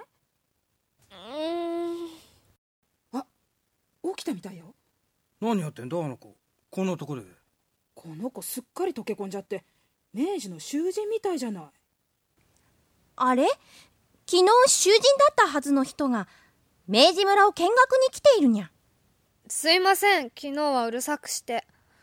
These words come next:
Speaker 1: でも、いつもこんな風に人に見られてるんでしょうか。昼のうちの明治村だと見学者に見られてるんですよね。
Speaker 3: 頭をぶつけたんじゃないか。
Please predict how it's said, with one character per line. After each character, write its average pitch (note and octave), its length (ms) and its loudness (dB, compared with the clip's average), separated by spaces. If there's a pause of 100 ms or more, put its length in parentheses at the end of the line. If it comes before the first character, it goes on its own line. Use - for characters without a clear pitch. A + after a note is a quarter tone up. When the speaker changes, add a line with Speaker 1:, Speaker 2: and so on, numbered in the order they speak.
(720)
Speaker 1:
で D4 140 4
も、 B3+ 240 0
い D4 100 -4
つ B4 140 -2
も A4 120 4
こ D#4+ 160 4
ん D#4 60 0
な D#4+ 80 6
風 E4 180 2
に C#4 140 -2
人 - 160 -6
に D4 100 0
見 C#4+ 140 0
ら D#4 100 4
れ E4+ 120 2
て D#4 100 0
る C4 140 -2
ん - 20 -6
で A#3 80 -8
し B3 100 -8
ょ A#3+ 80 -6
う G#3+ 40 -10
か。 G3+ 240 -10 (880)
昼 C4+ 320 -2
の E4 160 2
う F4 40 -2
ち - 140 -10
の F4+ 140 0
明 F4 220 4
治 F4 120 -2
村 F4+ 220 4
だ F#4 120 4
と B3 300 -2
見 C4+ 260 -4
学 E4 180 0
者 F4+ 140 0
に D4+ 120 -2
見 A#3+ 140 -2
ら C4 120 4
れ E4+ 100 2
て D#4+ 140 0
る C4+ 140 -2
ん A#3+ 40 -4
で A3 100 -6
す A3 140 -12
よ F#3 140 -10
ね。 A3 340 -6
Speaker 3:
頭 C4+ 360 0
を B3 40 -4
ぶ F3+ 120 -8
つ - 80 -18
け D3+ 80 -12
た C#3 120 -14
ん C3 40 -14
じ G#2+ 80 -20
ゃ G#2 40 -18
な G2 80 -20
い - 40 -20
か。 - 160 -20